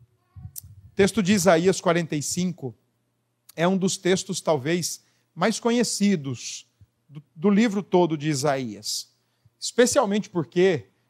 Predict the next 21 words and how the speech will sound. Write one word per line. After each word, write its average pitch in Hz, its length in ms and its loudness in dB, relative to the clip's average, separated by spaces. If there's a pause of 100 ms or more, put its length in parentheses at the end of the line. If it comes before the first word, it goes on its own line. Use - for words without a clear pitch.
ele 185 160 -2
é - 20 0
um 220 120 -2
dos 202 180 -6
textos 190 500 -2
onde 202 360 -2
é 202 60 0
muito 233 340 -4
recorrido 175 840 -2 (340)
para 196 140 0
tentar 226 480 0
oferecer 208 560 0
uma 202 160 -2
resposta 180 960 -4 (200)
à 180 160 2
ideia 190 400 2
de 156 300 -4 (300)
quem 302 200 0
criou 226 400 4
o 196 80 0
mal. 147 400 -2